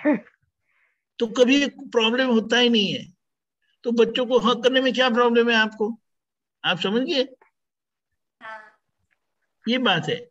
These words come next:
Speaker 1: दृष्टि, जि-, जैसे दादा भगवान ने बताया ना, केशवानंद जी, आप इसके बारे में थोड़ा बताइएगा। जो दादा भगवान ने कहा कि हमने हमारी दृष्टि को निर्मल,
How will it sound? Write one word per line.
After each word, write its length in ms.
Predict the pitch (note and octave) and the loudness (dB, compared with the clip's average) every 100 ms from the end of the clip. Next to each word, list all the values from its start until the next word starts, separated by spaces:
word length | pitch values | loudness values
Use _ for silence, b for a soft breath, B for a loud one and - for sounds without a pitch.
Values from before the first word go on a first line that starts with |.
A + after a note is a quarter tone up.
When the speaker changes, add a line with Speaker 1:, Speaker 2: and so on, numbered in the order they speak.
| _ _ _ - | _ _ _ -10
Speaker 1:
दृष्टि, 1040 | D3 D3 G#3+ - - D4+ D4 A#3+ A#2+ - _ D3 | -10 -6 -4 -2 0 0 0 0 -2 -8 _ -4
जि-, 140 | F#3+ | -4
जैसे 420 | F3 C#3 F3 E3+ | -4 -2 -2 0
दादा 320 | F#3+ D#3+ F#3 | 0 2 2
भगवान 220 | F3+ F3 G3 | 0 0 -2
ने 60 | |
बताया 360 | F#3+ E3 A#3+ C4 | -2 0 2 2
ना, 240 | F#3+ - B B B G3+ | 0 -4 B B B 0
केशवानंद 360 | - B3+ C#4 C#4+ | 2 4 4 6
जी, 60 | |
आप 160 | C#4 B3+ | 4 4
इसके 240 | A#3+ C4 | 2 2
बारे 200 | B3 A3+ | 4 4
में 140 | A#3+ G3+ | 4 2
थोड़ा 160 | A3+ | 2
बताइएगा। 560 | G#3 E3+ F#3 A3+ G#3 G3 | 2 2 4 4 4 2
जो 160 | F3+ G3+ | 2 0
दादा 300 | D#3+ E3 F#3+ | 0 0 -2
भगवान 200 | F#3 G3+ | -2 -4
ने 80 | |
कहा 160 | G3+ G3+ | -2 -2
कि 160 | G3+ G3 | -2 -2
हमने 360 | E3 E3+ G#3+ | -2 -2 -2
हमारी 460 | A3 F3+ F#3 F#3+ G#3 | -2 -2 -4 -4 -6
दृष्टि 400 | - - - G#3 | -8 -10 -6 -4
को 180 | A3 G#3+ | 0 0
निर्मल, 800 | G3 F3 F#3 G3 G3 A#3 F#3+ | 0 -2 0 0 2 2 2